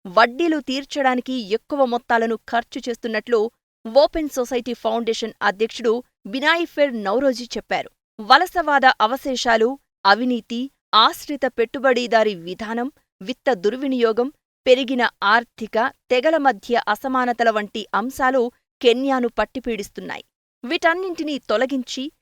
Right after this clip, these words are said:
మంచి రోజులను తెస్తానంటూ అనేక సంవత్సరాలు మంత్రిగా, ఐదేళ్లపాటు ఉపాధ్యక్షుడిగా పనిచేసిన విలియం రూటో రెండు వేల ఇరవై రెండు ఎన్నికల్లో అధ్యక్షుడయ్యాడు. రెండు సంవత్సరాల్లోనే తన నిజ స్వరూపాన్ని ప్రదర్శించి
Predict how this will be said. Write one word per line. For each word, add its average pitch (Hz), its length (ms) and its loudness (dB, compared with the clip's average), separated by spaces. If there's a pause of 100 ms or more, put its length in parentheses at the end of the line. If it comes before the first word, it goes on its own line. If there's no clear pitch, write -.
(160)
మంచి 254 380 -2
రోజులను 247 440 2
తెస్తానంటూ 240 840 0
అనేక 320 380 2
సంవత్సరాలు 262 720 2
మంత్రిగా, 214 760 -2 (380)
ఐదేళ్లపాటు 294 800 4 (160)
ఉపాధ్యక్షుడిగా 233 920 0
పనిచేసిన 214 560 -2
విలియం 254 460 -2
రూటో 226 440 0 (320)
రెండు 247 280 2
వేల 320 160 2 (140)
ఇరవై 277 340 -2
రెండు 254 340 0
ఎన్నికల్లో 226 720 0
అధ్యక్షుడయ్యాడు. 190 840 -4 (600)
రెండు 302 300 4
సంవత్సరాల్లోనే 320 800 2
తన 262 240 2
నిజ 220 280 -4
స్వరూపాన్ని 262 760 -2
ప్రదర్శించి 233 840 -4